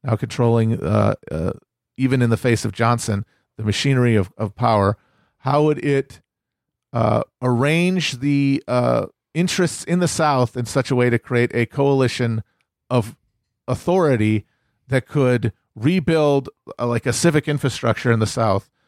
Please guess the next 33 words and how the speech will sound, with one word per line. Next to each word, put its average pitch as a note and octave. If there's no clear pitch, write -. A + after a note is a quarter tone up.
that B2
could C#3
be D3
acceptable C3
to D3
a C#3+
sufficient E3+
number D3
of A#2
white C#3
people A2+
to C#3+
avoid, C3
uh, B2
the B2+
resumption B2
of G#2+
hostilities, G#2
to, B2+
to B2
allow B2+
for B2
the B2+
development A#2+
of A2+
economic B2
growth C3
so A2
that G#2+
money B2
could A#2+
be A2
made. G#2